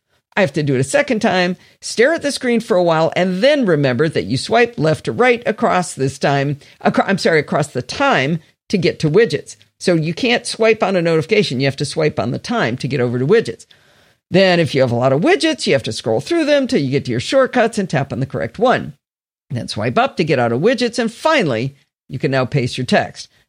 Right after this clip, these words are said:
That is a lot of swiping. Now, by this time, some of you are yelling at your devices. I can hear you. I only figured out while I was testing this, accidentally while I was doing something else,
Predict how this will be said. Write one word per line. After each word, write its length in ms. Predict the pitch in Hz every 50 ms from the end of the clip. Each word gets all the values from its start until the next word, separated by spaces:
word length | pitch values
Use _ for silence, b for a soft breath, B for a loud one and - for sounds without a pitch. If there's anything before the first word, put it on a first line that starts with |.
| _ _
That 160 | - 220 240
is 140 | 226 170 123
a 100 | 131 117
lot 480 | - 139 143 160 175 190 208 208 196 151
of 80 | 165
swiping. 520 | - - 180 180 165 147 143 - - - - _ _ _ _ _ _ _ _ b b b b b b _
Now, 100 | - 185
by 120 | 202 285 302
this 220 | 277 302 269 -
time, 320 | - 220 190 190 185 180
some 260 | 175 - - 170 185 190
of 100 | 180 143
you 140 | 160 156
are 80 | 156 143
yelling 420 | 139 139 127 151 156 156 143 143
at 120 | 135 - -
your 100 | 135 135
devices. 640 | 123 120 135 135 131 135 - - - - - - - _ _ _ - -
I 220 | 277 - - 508
can 180 | - - - 381
hear 220 | 349 359 466 466
you. 320 | 440 320 220 165 117 - - - _ _ _ _ _ _ _ -
I 420 | 139 139 135 139 139 143 143 135 -
only 340 | - 208 262 320 359 381 392
figured 300 | 339 - 339 262 294 285
out 180 | 277 269 262 -
while 160 | - 247 247
I 80 | 240 233
was 100 | 226 226
testing 440 | - 269 240 226 - - 165 151
this, 260 | 139 135 131 202 - b b b b _
accidentally 560 | - 269 320 330 - 294 240 262 254 220 170 185
while 160 | 160 170 165
I 60 | 165
was 100 | 160 139
doing 160 | - 156 147
something 320 | 139 - 127 120 - 151 208
else, 300 | 226 175 139 147 -